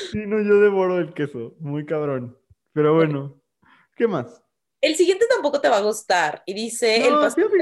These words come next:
Speaker 2: de Red Velvet.
Speaker 1: Mm, pues es que, pues es que siendo muy honestos, ¿qué es el pastel de Red Velvet? O sea, es
Speaker 2: Pastel de chocolate pintado.
Speaker 1: Ajá, entonces, en ese sentido,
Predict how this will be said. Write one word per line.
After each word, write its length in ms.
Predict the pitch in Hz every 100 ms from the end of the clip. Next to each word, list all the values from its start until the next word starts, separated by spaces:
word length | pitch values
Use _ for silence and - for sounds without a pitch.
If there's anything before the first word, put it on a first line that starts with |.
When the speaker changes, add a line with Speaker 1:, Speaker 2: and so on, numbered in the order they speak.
| 240
Speaker 2:
de 60 | 240
Red 80 |
Velvet. 340 | - - - - _ _ _ _ _ _ -
Speaker 1:
Mm, 300 | 190 - 180
pues 200 | 294 294
es 140 | 311
que, 300 | - 339 440 - _ _ _ _ _ _ _ _ - _ _
pues 160 | 277 277
es 100 | 294
que 120 | 453
siendo 220 | 466 466 466
muy 120 | 427
honestos, 440 | 415 277 269 277
¿qué 160 | - 247
es 120 | 240
el 100 | 269
pastel 380 | 247 180 185 180
de 80 | 202
Red 220 | 175 170
Velvet? 440 | 156 156 156 117 -
O 100 | 160
sea, 320 | 156 185 160
es 260 | 165 170 - _ _
Speaker 2:
Pastel 300 | 208 - 190
de 80 |
chocolate 420 | 196 359 208 175 175
pintado. 520 | 190 185 151 151 - 165
Speaker 1:
Ajá, 560 | 214 240 262 254 247 247
entonces, 460 | 185 180 226 240 240
en 200 | 180 196
ese 160 | 214 226
sentido, 720 | 233 220 233 202 165 - -